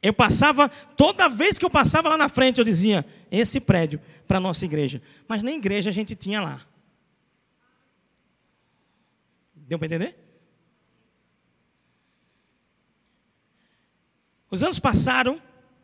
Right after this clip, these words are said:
e Deus deu a oportunidade de iniciarmos uma obra naquele lugar, naquela região. Aí pergunta pra mim, "Pastor?"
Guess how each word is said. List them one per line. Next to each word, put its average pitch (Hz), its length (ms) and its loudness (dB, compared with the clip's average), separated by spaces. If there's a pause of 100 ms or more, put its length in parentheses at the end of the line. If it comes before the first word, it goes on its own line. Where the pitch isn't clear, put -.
(200)
e 196 60 -16
Deus 269 240 -2
deu 302 180 -6
a 262 140 0
oportunidade 311 840 -2
de 277 60 -6
iniciarmos 277 540 -2
uma 269 160 -2
obra 269 180 0
naquele 269 300 -6
lugar, 262 380 -4
naquela 233 280 -6
região. 240 480 -4 (2000)
Aí 247 100 4
pergunta 277 420 -2
pra 254 140 -2
mim, 226 160 0
"Pastor?" 269 500 0